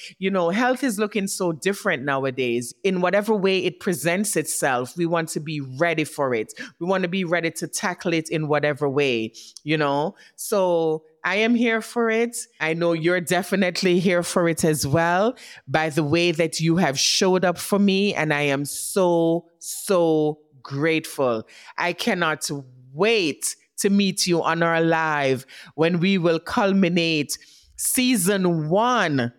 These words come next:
of Totally Woman, the podcast. So that's how we're gonna end our first season. It's gonna be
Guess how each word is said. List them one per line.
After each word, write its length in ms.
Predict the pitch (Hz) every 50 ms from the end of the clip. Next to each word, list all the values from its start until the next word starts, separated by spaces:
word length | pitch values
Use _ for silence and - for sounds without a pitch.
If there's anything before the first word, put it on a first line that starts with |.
| _ _ _ _ _ _ _ -
of 240 | 160 160 156 - -
Totally 640 | - - - 240 214 190 - - 220 190 180 175 175
Woman, 720 | 160 143 160 185 180 175 170 156 147 143 135 131 131 - _ _ _ _
the 160 | 123 156 151
podcast. 920 | - - - 190 160 151 147 - - 180 147 131 123 107 113 123 - - - - - - - _
So 640 | - - - 180 170 165 156 151 143 143 139 135 - - _ _ _
that's 360 | 127 175 180 196 196 - -
how 200 | - 220 202 196
we're 240 | 180 175 180 180 175
gonna 300 | 170 180 165 160 151 - -
end 380 | - 160 160 160 170 175 160 165
our 220 | - 156 156 151
first 560 | 147 - - - 170 160 160 156 - - -
season. 720 | - 214 214 220 220 185 208 214 220 220 226 233 240 254 - - - _ _
It's 260 | - 170 147 - -
gonna 340 | 139 127 170 165 165 170 165
be 500 | 147 135 160 160 160 165 165 175 175 -